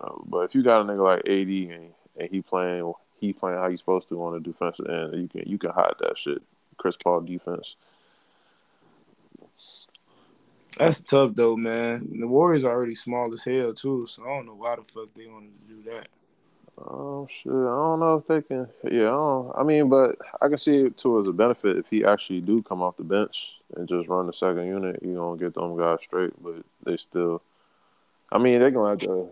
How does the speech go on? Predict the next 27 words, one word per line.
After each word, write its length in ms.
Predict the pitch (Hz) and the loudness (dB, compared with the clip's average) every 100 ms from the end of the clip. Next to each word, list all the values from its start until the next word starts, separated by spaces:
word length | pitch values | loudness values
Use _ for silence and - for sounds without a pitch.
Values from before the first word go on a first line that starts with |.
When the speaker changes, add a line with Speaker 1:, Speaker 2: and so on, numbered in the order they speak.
| - | -8
Speaker 1:
figure 320 | 107 95 92 | -4 0 0
it 40 | 98 | 0
out 160 | 95 | -2
on 100 | 90 | -6
the 60 | 85 | -8
lineups 460 | 92 101 98 95 - _ _ _ - | -6 -6 -8 -12 -16 _ _ _ -10
if, 140 | 92 87 _ - - - - | -8 -8 _ -20 -20 -14 -6
'cause 180 | 95 | -4
they, 140 | 90 92 87 | -2 -4 -2
they're 120 | 95 | 0
gonna 200 | 101 98 | 0 0
have 120 | 101 | 0
to 100 | 92 92 | 0 -2
eventually. 560 | 87 92 95 - 90 87 - - | -2 -4 -6 -6 -8 -8 -8 2
If 300 | 117 110 - | 2 2 -2
he's 300 | 113 104 - | 0 0 0
still 260 | - 107 | 4 6
a 100 | 92 | 6
Warrior 380 | 85 104 110 104 | 6 6 6 4
by 160 | 98 98 | 2 2
that 160 | 98 - | 0 -2
time, 240 | 104 95 | -4 -4
they're 180 | 87 87 | -2 -2
gonna 280 | 90 87 80 | -2 -2 -2
eventually 440 | 82 92 - 87 | -4 -6 -6 -10
still 320 | - 90 87 | -8 -4 0
have 260 | 85 87 | 2 2